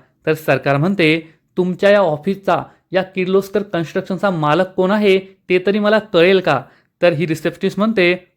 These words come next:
"हो, कळेल ना, आमचे जे मालक आहेत ना, ते तर businessman of the year आहेत, याच वर्षी त्यांना पुरस्कार मिळाला आहे आणि बिझनेस मॅगझिनमध्ये त्यांचा फोटोसुद्धा छापला आहे, मी तुम्हाला फोटो दाखवते." असं म्हणून ती एक मॅगझिन काढते.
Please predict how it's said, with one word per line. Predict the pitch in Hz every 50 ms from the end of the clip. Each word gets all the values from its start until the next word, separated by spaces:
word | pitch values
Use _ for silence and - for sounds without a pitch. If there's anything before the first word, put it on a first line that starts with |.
| _ -
"हो, | 208 240
कळेल | 233 233 - 170 175 190 190
ना, | 180 165 139 120 - - _ _ _ _ -
आमचे | - 127 139 143 143 165
जे | 160 185 185
मालक | 160 143 139 139 156 151 -
आहेत | 156 185 208 202
ना, | 196 165 160 165 165 - _ _ _ -
ते | 180 170 - -
तर | 202 180
businessman | 139 117 - 180 185 175 190 214 220 208 220 208 214 208
of | - - 180 165 165 196
the | 196
year | 175 160 165 165 156
आहेत, | 147 143 156 147 131 135 - _ _ _ -
याच | 139 143 160 180 175 196
वर्षी | 196 196 190 220
त्यांना | 208 208 202 190 202 196
पुरस्कार | 196 - 165 170 170 170 - 185 180 180
मिळाला | 180 180 190 208 214 196
आहे | 180 180 185 185 180 - _ _ -
आणि | 175 185 175 170 185 185 180 _ _ _ -
बिझनेस | 151 131 170 175 165 180 196 202 202 180
मॅगझिनमध्ये | 165 156 156 156 151 151 170 180 202 220 196 190 185 190 190 - _ _ -
त्यांचा | 196 202 208 202 - 233 -
फोटोसुद्धा | - - 190 185 262 262 262 220 190 226 220 220 -
छापला | 170 156 143 160 156 139
आहे, | 131 131 - _ _ _ -
मी | 202
तुम्हाला | 208 262 254 240 247 262 277 277 -
फोटो | - 269 269 269 269 247
दाखवते." | 190 185 175 165 - 165 151 151 147 139 135 - _ _ _ - -
असं | 147 - 185
म्हणून | 185 240 240 220 202 202 208
ती | 208 - _ _ - 233 233
एक | 240 254 247 208
मॅगझिन | 180 170 165 160 165 151 196 190 190
काढते. | - 175 156 143 139 - 156 139 123 -